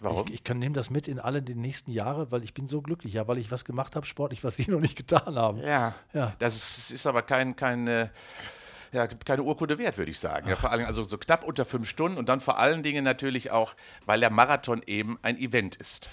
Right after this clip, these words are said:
Speaker 1: Ja?
Speaker 2: Ja, und ich dachte schon, Sie würden mich jetzt mal loben, aber das
Speaker 1: Doch,
Speaker 2: lassen
Speaker 1: das
Speaker 2: wir.
Speaker 1: ist
Speaker 2: Ja,
Speaker 1: schon
Speaker 2: ja,
Speaker 1: nicht
Speaker 2: ja,
Speaker 1: schlecht.
Speaker 2: gut.
Speaker 1: Ja.
Speaker 2: Der erste Marathon im Übrigen, das wissen Sie ja auch, vierzig Kilometer nur bei einer offiziellen Geschichte.
Speaker 1: Mhm.
Speaker 2: Also erst war er vierunddreißig, dann war er vierzig.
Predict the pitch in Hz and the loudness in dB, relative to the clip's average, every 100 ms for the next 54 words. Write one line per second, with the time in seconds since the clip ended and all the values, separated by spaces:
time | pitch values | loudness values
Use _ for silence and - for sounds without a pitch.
0 | - 92 104 104 117 117 131 120 113 113 | -10 -6 -4 -4 -4 -4 -2 -2 -2 -2
1 | 107 98 104 104 104 110 - 101 113 131 | -2 -2 -2 -2 -4 -6 -4 0 0 0
2 | 120 117 113 156 127 123 120 156 139 131 | -2 0 4 4 4 2 2 2 4 6
3 | 127 113 104 104 90 101 - 156 170 185 | 4 4 2 0 -4 -4 -2 2 4 4
4 | 196 180 175 175 170 147 156 151 143 135 | 4 4 4 2 0 2 2 4 2 -2
5 | 110 123 123 123 120 151 - - 139 - | -4 -4 0 0 2 -2 -4 -2 -2 -4
6 | - 135 120 107 117 151 156 127 123 156 | -6 -4 -2 -2 -2 -2 -2 -4 0 2
7 | 175 127 123 127 117 117 117 123 131 - | 2 0 0 0 -2 -4 -4 -6 -6 -4
8 | 127 135 151 143 127 - 131 123 120 120 | -2 -2 -4 -8 -8 -6 -6 -2 -2 -2
9 | 123 123 123 117 107 127 117 113 143 139 | -2 -2 0 0 -2 -2 -2 0 0 0
10 | 127 127 110 95 90 - 117 104 196 202 | -2 0 0 -2 -4 -2 -2 0 -4 -4